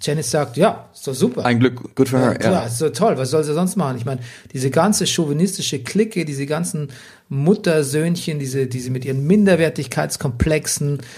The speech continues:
Speaker 1: und mit ihren ganzen, mit ihren, mit ihren, mit ihren scheiß, äh, Prostituierten und, und Geliebten und sonst irgendwie, fuck die doch, das ist doch alles,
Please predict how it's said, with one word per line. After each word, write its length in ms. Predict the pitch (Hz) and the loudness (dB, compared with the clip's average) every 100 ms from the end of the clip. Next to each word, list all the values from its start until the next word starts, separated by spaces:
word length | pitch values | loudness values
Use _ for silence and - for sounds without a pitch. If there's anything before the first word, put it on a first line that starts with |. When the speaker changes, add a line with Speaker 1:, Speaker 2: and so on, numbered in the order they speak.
| - - | -20 -4
Speaker 1:
und 100 | 143 | -2
mit 120 | 143 | 0
ihren 140 | 147 139 | 2 2
ganzen, 340 | 151 - 147 | 2 0 -2
mit 120 | 135 156 | -2 0
ihren, 220 | 143 139 | -2 0
mit 180 | 131 127 | -4 -2
ihren, 280 | 135 135 | -2 -2
mit 200 | 147 135 | -2 -4
ihren 180 | 151 135 | -2 -2
scheiß, 500 | 120 143 139 139 - | 0 2 4 2 -2
äh, 120 | - - - | -8 -12 -10
Prostituierten 880 | - 156 - - 190 196 196 190 170 | 0 0 0 -4 2 6 6 6 0
und, 320 | 165 131 160 160 | 0 -2 -2 -4
und 180 | 139 120 | -2 0
Geliebten 420 | 147 180 185 165 | 4 4 2 -2
und 100 | 135 | 0
sonst 280 | 143 175 151 | 2 2 0
irgendwie, 200 | 147 131 | 0 -2
fuck 340 | - 185 - | -2 -2 0
die 120 | 156 | 0
doch, 200 | 117 107 | 0 -2
das 120 | - | -4
ist 160 | 117 - | -8 -6
doch 80 | 127 | -4
alles, 200 | 139 123 | -4 -4